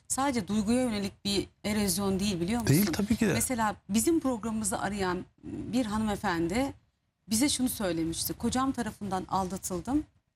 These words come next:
Speaker 1: ve hayatımda ilk defa gözümü kocamda açtım.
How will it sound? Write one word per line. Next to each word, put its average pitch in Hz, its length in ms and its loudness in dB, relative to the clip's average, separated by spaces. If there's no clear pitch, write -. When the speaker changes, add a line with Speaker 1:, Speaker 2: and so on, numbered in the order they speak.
Speaker 1:
ve 220 40 -6
hayatımda 247 540 0
ilk - 160 -4
defa 185 320 -2
gözümü 202 400 -2
kocamda 208 500 2
açtım. 277 420 0